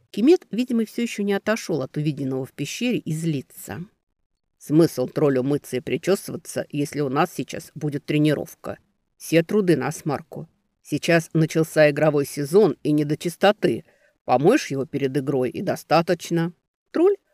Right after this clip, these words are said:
робко высунул голову из пещеры и неодобрительно поглядывал на Кимета. Мне кажется, Гуву не понравилось, что парень на меня орёт. В соседних пещерах, что попадают в мою зону видимости, тролли тоже зашевелились,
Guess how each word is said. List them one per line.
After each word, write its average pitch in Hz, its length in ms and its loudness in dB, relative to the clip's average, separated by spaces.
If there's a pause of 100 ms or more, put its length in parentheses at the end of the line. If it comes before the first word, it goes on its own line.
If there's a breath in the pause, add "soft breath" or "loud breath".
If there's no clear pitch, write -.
(120)
робко 294 340 0
высунул 294 420 -2
голову 165 380 0
из 131 100 -10
пещеры - 640 -10
и 151 120 -2
неодобрительно 139 720 -4
поглядывал 147 580 -2
на 147 120 -2
Кимета. - 640 -8 (380)
Мне 226 160 0
кажется, - 560 -4
Гуву 277 300 -4
не 262 120 0
понравилось, 185 580 -4
что - 160 -16
парень 131 280 -8
на 127 60 -6
меня 139 280 -8
орёт. 131 380 -12 (320)
В - 60 -20
соседних 220 440 2
пещерах, 285 480 0
что - 160 -6
попадают 170 640 -2 (160)
в 160 80 -4
мою 170 300 0
зону 156 260 0
видимости, 147 800 -6 (460 soft breath)
тролли 143 320 0
тоже 226 340 4
зашевелились, 220 920 -2